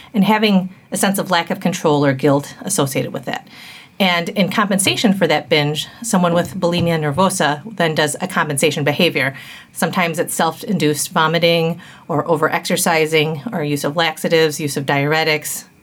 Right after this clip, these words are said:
even fasting if it's in compensation for that binge. And that frequency has to happen once a week for the past three months. Those are, like I said, the two most commonly thought of eating disorders, but there's a whole lot of other kinds of de-, eating disorders. Um,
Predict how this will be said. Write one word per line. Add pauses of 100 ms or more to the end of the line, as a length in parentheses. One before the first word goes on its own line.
(260)
even
fasting
if
it's (320)
in
compensation
for
that
binge. (380)
And
that
frequency
has
to
happen
once
a
week
for
the
past
three
months. (540)
Those
are,
like
I
said,
the
two
most
commonly
thought
of
eating
disorders,
but
there's
a
whole
lot
of
other
kinds
of
de-,
eating
disorders. (460)
Um,